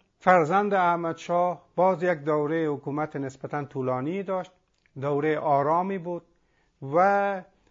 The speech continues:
حکومت متصرفات خودش رو در هندوستان و در نواحی مختلف تا حدود زیادی حفظ کرد، فقط بعضی از متصرفاتش از هندوستان از دستش خارج شد،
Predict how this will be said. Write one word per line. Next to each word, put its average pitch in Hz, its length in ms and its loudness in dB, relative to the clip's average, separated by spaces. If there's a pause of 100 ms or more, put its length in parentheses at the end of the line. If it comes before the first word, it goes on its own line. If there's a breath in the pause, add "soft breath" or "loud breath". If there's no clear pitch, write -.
(120)
حکومت 196 520 -4
متصرفات 185 800 -4
خودش 196 280 -4
رو 185 60 -6
در 170 140 0
هندوستان 160 800 -6 (360)
و 151 120 -2
در 156 140 2
نواحی 151 640 0
مختلف 160 460 -6
تا 165 240 0
حدود 180 300 -6
زیادی 180 420 -2
حفظ 220 300 -6
کرد، 247 240 -2
فقط 214 240 -2
بعضی 214 440 0
از 170 160 -2
متصرفاتش 160 840 -4
از 143 160 -6
هندوستان 165 480 -6
از 175 160 -4
دستش 196 340 -4
خارج 170 300 -2
شد، 208 220 -6